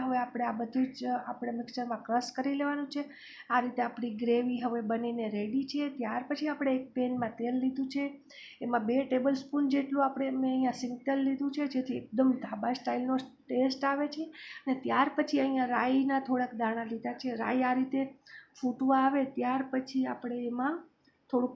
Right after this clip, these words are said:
જીરું એડ કર્યું છે. આ શાકની વિશેષતા એ જ છે કે એનો વઘાર છે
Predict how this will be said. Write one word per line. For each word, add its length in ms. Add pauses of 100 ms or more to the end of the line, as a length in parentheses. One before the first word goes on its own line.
જીરું 360
એડ 160
કર્યું 220
છે. 80 (100)
આ 60 (100)
શાકની 420
વિશેષતા 560 (140)
એ 40
જ 60 (100)
છે 220
કે 140
એનો 260
વઘાર 360 (120)
છે 160